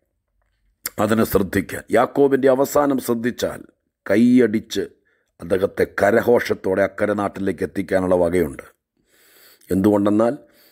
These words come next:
ജന്മനാട്ടിലും തൻ്റെ യാത്രയുടെ മധ്യത്തിലും തൻ്റെ കർമ്മനിരതമായിരിക്കുന്ന അധ്വാനത്തിൻ്റെ മേഖലയിലുമെല്ലാം താൻ ഒരുപാട് പ്രയാസങ്ങൾ നേരിട്ടെങ്കിലും തൻ്റെ അവസാന നാളുകൾ തൻ്റെ ഇഷ്ടപുത്രനായിരിക്കുന്ന യോസേപ്പിനോടുകൂടെ ആ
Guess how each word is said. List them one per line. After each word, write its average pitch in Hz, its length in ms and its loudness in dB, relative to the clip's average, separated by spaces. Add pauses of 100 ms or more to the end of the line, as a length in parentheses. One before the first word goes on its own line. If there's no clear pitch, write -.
(160)
ജന്മനാട്ടിലും 131 760 -2
തൻ്റെ 120 240 -2
യാത്രയുടെ 123 520 2
മധ്യത്തിലും 113 500 -2
തൻ്റെ 107 220 -2
കർമ്മനിരതമായിരിക്കുന്ന 110 1120 0
അധ്വാനത്തിൻ്റെ 110 680 0
മേഖലയിലുമെല്ലാം 101 840 -2
താൻ 98 200 0
ഒരുപാട് 107 420 2
പ്രയാസങ്ങൾ 104 640 -2
നേരിട്ടെങ്കിലും 85 640 -4 (480)
തൻ്റെ 85 240 -2
അവസാന 104 500 2
നാളുകൾ 95 400 2
തൻ്റെ 90 260 -4
ഇഷ്ടപുത്രനായിരിക്കുന്ന 98 1120 -2
യോസേപ്പിനോടുകൂടെ 110 1040 0 (500)
ആ 107 120 0